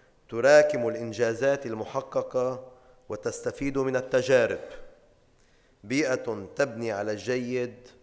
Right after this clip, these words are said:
وتستغني عن السيء. فالدورة الاقتصادية ليست حلقة مغلقة، بل حركة دائمة جاذبة للإيجابيات وطاردة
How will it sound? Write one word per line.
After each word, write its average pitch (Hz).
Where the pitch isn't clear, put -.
وتستغني 120
عن 110
السيء. 104
فالدورة 143
الاقتصادية 131
ليست 143
حلقة 123
مغلقة، 113
بل 113
حركة 120
دائمة 123
جاذبة 117
للإيجابيات 113
وطاردة 113